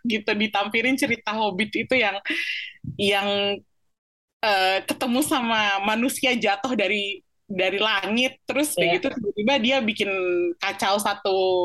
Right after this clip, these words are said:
Speaker 1: komunitas gitu. Intinya dia di si-, Hobbit ini di sini tuh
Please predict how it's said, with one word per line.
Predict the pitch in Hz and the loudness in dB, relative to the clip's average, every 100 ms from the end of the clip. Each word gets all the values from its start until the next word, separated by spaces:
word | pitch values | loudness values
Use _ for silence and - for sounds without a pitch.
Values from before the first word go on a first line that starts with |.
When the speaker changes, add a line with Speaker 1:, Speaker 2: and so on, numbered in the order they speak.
| 170 | 0
Speaker 1:
komunitas | 185 180 190 220 - 233 240 | 0 0 0 -2 -2 -2 -2
gitu. | 220 208 196 156 - - - 226 | -2 0 0 -2 -6 -10 -6 -2
Intinya | 254 254 277 370 453 392 - _ _ _ _ _ | 0 2 2 4 4 2 -2 _ _ _ _ _
dia | 240 214 233 294 | -2 2 4 4
di | 392 311 | 4 2
si-, | 302 254 240 _ | 2 0 -2 _
Hobbit | - - 262 208 269 | -4 0 2 2 0
ini | - 262 349 | 0 0 2
di | 381 | 2
sini | 302 269 320 | 2 2 2
tuh | 403 | 0